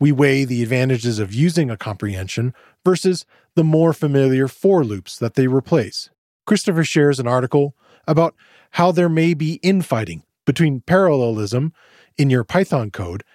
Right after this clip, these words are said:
and within the libraries you're using. These complex system interactions can cause sluggish processing slowdowns and hard-to-trace bottlenecks.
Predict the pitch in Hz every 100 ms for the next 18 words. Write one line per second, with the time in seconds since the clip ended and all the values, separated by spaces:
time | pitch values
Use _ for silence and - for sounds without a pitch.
0 | _ - 151 151 _ - 165 175 165 151
1 | 151 165 143 113 101 104 120 127 147 156
2 | 104 - _ _ _ _ 139 156 - 165
3 | 147 151 - - 156 - 123 107 101 95
4 | 98 - 113 - _ _ - 156 147 160
5 | 151 - 170 180 196 - - 160 151 131
6 | - 127 - 139 113 82 - - _ _
7 | 190 190 - _ _ - 202 190 - 190
8 | - 135 156 127 90 - -